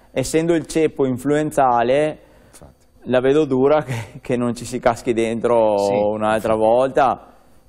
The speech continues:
Speaker 1: Non vogliamo, vogliamo essere ottimisti, speriamo che non succeda niente, soprattutto per l'economia, eh, che sta attraversando un periodo veramente tosto, ma
Speaker 2: Sì, più che altro, ecco, anche da parte dei decisori che non ci siano dei provvedimenti tipo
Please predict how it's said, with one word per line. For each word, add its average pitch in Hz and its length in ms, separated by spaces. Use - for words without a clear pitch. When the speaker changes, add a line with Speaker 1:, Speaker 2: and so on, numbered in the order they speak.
Speaker 1:
Non 131 240
vogliamo, 131 540
vogliamo 131 460
essere 127 360
ottimisti, 127 540
speriamo 127 420
che 120 80
non 123 140
succeda 127 400
niente, 131 320
soprattutto 120 540
per 117 140
l'economia, 117 840
eh, 104 640
che 113 140
sta 120 120
attraversando 117 540
un 113 100
periodo 110 640
veramente 117 500
tosto, 123 520
ma 98 880
Speaker 2:
Sì, - 180
più 117 140
che 120 140
altro, 131 340
ecco, 107 220
anche 117 260
da 110 120
parte 120 280
dei 104 240
decisori 123 720
che 104 100
non 107 140
ci 95 100
siano 113 340
dei 101 120
provvedimenti 101 720
tipo 101 380